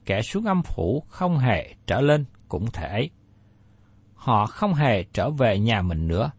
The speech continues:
và xứ sở người chẳng còn biết người. Bởi cớ ấy, tôi chẳng cầm miệng tôi. Trong cơn hoạn nạn của lòng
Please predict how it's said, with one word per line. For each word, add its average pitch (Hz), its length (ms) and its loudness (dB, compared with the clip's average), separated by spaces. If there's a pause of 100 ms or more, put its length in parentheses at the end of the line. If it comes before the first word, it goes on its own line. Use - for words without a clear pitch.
(480)
và 104 220 -2
xứ - 280 -2
sở 123 280 -2
người 143 260 4 (480)
chẳng 110 400 -6
còn 92 200 0 (120)
biết 151 220 -2
người. 98 220 -2 (840)
Bởi 92 280 -4
cớ - 160 -2
ấy, 156 260 0 (720)
tôi 190 320 4
chẳng 120 240 -4
cầm 82 260 -2
miệng 85 200 -6
tôi. 147 240 2 (640)
Trong 190 180 2
cơn 190 320 0
hoạn 104 340 2
nạn 101 280 -2
của - 120 -2
lòng 123 240 2